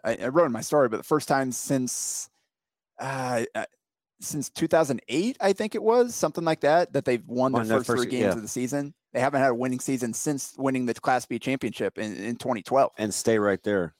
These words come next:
Speaker 2: 'cause they're arguably playing in the biggest game of the week.
Speaker 1: Uh, yep,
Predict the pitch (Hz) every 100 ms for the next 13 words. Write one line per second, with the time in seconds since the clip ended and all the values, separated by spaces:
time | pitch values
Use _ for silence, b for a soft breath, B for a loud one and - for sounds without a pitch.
0 | _ - 104 - - 107 101 95 101 92
1 | 95 95 - 98 92 90 87 87 87 90
2 | 85 80 80 69 _ 113 - 123